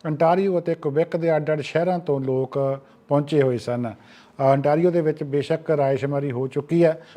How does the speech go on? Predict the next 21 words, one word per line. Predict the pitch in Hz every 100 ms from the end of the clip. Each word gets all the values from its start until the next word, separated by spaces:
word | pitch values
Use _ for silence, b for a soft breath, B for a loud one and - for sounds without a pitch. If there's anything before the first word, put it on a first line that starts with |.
| -
ਪਰ | 165
ਫਿਰ | 185
ਵੀ | 185 190
ਬਹੁਤ | 156 185
ਸਾਰੇ | 175 175
ਲੋਕ | 156 139 139 147
ਵੋਟਾਂ | 147 139 135 143 139
ਪਾਉਣ | 139 131
ਤੋਂ | 135
ਰਹਿ | 123 135
ਰਹੇ | 170 160
ਸੀਗੇ। | 160 160 160 B B B
ਤੇ | 147
ਦੂਜੇ | 131 143 151
ਪਾਸੇ | 156 147 - 156
ਅੰਟਾਰੀਓ | 147 143 143 160
ਦੇ | 156 160
ਛੋਟੇ | - 135 160 170
ਸ਼ਹਿਰ | 165 - 156 170
ਜਿਹੜੇ | 165 170
ਨੇ, | 156 160